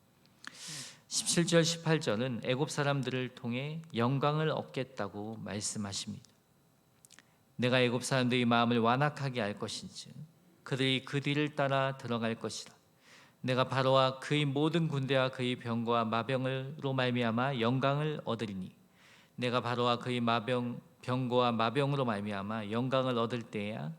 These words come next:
애굽 사람들이 나를 여호와인 줄 알리라." 하시더니 하나님께서는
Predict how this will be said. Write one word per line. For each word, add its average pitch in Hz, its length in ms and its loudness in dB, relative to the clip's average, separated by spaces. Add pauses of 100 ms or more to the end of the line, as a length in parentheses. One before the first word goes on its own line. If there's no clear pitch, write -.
(480)
애굽 135 240 2
사람들이 131 460 2
나를 117 440 0
여호와인 131 560 2
줄 143 340 -6
알리라." 113 680 -6
하시더니 107 380 -8 (1400)
하나님께서는 139 840 0